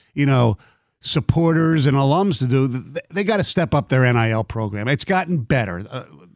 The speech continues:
it was awful a year ago, two years ago, and it's gotten better. It's gotta get much better if they wanna be able to transfer portal and recruit with the top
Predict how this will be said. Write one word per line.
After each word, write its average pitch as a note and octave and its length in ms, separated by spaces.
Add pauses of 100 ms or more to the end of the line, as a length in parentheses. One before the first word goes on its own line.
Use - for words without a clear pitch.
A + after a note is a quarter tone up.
it C3+ 320
was C3+ 160 (100)
awful D3+ 520 (520)
a C3 100
year C#3 220
ago, C3+ 220
two C#3 180
years B2 240
ago, A2+ 380
and B2+ 100
it's B2+ 140
gotten B2+ 180
better. D3 120
It's A#2 120
gotta C#3+ 220
get B2 140
much B2+ 440
better G#2+ 320 (280)
if - 140
they B2 140
wanna A#2+ 280
be A#2 220
able A2+ 160
to A#2 280 (180)
transfer D#3 420
portal C#3+ 380
and B2 180
recruit B2 580 (200)
with A#2+ 420 (580)
the B2 160
top A#2 400